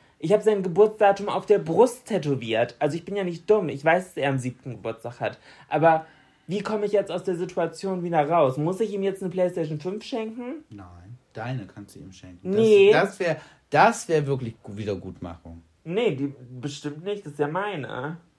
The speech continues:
Speaker 2: Ja, aber dann wäre das ja ein... ein,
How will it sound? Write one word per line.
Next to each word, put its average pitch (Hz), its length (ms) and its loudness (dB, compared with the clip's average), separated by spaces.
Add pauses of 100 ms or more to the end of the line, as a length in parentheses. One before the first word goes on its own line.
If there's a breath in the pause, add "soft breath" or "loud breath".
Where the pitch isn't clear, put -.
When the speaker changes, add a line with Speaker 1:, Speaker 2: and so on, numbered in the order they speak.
(1160)
Speaker 2:
Ja, 160 200 -10 (180)
aber 110 260 -10
dann 110 300 -10
wäre 120 300 -8
das 131 260 -8
ja 131 300 -10
ein... 120 360 -8
ein, 117 720 -10